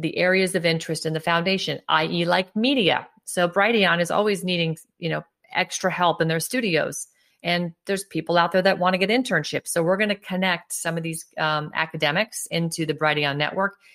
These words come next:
His Glory Network has asked for help. So I know in media, we can probably get a lot of people staffed in media as interns, and the foundation will give them a stipend as a, as a, you know, remuneration for their time as interns.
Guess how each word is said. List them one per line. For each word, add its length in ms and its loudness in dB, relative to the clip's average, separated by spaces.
His 220 4
Glory 400 6
Network 380 2
has 120 0
asked 260 2
for 120 -2
help. 280 0
So 220 2
I 60 2
know 180 2
in 200 2
media, 340 0
we 100 -2
can 220 -2
probably 360 2
get 160 4
a 40 2
lot 220 4
of 80 -2
people 240 -4
staffed 480 0
in 140 0
media 280 2
as 140 0
interns, 520 -2
and 140 0
the 40 -2
foundation 520 2
will 100 2
give 180 0
them 140 2
a 60 0
stipend 540 2
as 260 2
a, 260 2
as 300 -2
a, 340 -2
you 100 -4
know, 120 0
remuneration 760 2
for 140 0
their 160 2
time 360 2
as 140 0
interns. 560 -2